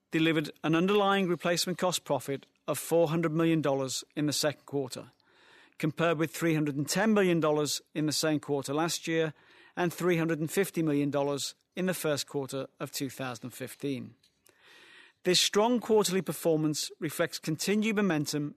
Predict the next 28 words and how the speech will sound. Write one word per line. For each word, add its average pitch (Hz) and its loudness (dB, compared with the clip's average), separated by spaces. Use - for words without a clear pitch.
in 156 -2
growth 156 0
markets, 131 -8
premium 220 4
brand 180 2
performance, 160 0
and 165 -2
benefits 180 -2
from 170 -2
our 151 0
simplification 151 -4
and 160 2
efficiency 165 -2
programs, 135 -4
leading 151 2
to 139 -4
lower 135 -2
costs. - -10
These 165 0
benefits 202 0
were 160 -2
partially 190 0
offset 165 -2
by 147 0
adverse 156 0
foreign 147 -2
exchange 135 -6
effects. - -16